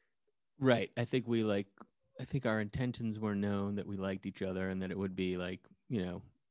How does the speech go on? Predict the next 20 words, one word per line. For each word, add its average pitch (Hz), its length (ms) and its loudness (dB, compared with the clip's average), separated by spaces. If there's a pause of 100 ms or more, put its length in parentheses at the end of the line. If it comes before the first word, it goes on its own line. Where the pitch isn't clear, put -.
(720)
sad 104 360 2
that 98 120 0
we 107 140 0
didn't 95 180 -2
get 92 140 -8
to 90 60 -8
go 90 100 -2
to 92 80 -4
prom 95 260 -4
together, 92 440 -4
but 90 160 -6
I 95 40 -2
don't 98 180 -2
think - 140 -6
we, 95 140 -2
like, 92 280 -8 (380)
officially 95 560 -4
were, 92 220 -4
like, 87 340 -8 (1300)
in, 95 260 0